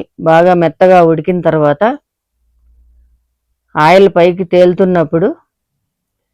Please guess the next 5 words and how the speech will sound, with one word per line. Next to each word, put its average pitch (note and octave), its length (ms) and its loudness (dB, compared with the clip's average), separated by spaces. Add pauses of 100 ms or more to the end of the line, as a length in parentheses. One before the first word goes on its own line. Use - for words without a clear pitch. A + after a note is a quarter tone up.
(220)
కొంచెం F3+ 320 -2 (140)
కొత్తిమీర F#3 480 0
కట్ E3 200 -2
చేసుకొని E3 460 -2 (640)
వేసుకోవాలి. D3 680 -2